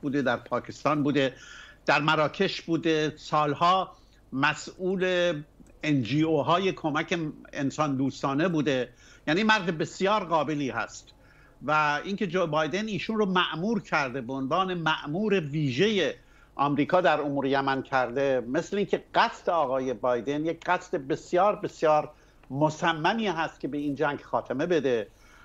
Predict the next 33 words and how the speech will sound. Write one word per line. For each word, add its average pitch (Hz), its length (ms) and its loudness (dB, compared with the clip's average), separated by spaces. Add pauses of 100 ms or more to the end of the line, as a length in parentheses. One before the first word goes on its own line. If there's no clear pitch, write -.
(100)
عربستان 160 640 2
سعودی 160 400 -2
رو 226 100 6
هم 202 160 0
از 143 160 -2
نظر 143 360 2 (120)
است-، - 400 -4 (140)
استدلال 170 840 2 (280)
خلع 160 380 -2
سلاح 156 480 0 (100)
کرد 110 280 -6
این 113 100 -12
شب 120 260 -4
آقای 120 260 -4
بایدن، 113 400 -6
یعنی 156 180 -2
بهشون 156 320 -2
گفت 202 300 4 (460)
اگر 220 320 4
ناراحتی 151 760 0
و 127 120 -6
نگرانی 147 680 0
شما 147 300 0
و 120 80 0
امنیتتون 143 880 0
از 127 200 -4
طریق 160 520 2 (280)
حمله 156 460 2
حوثی‌ها 151 600 0
یا 151 160 2
احتمالاً 160 640 2
گروه‌هایی 143 500 0
که 147 260 0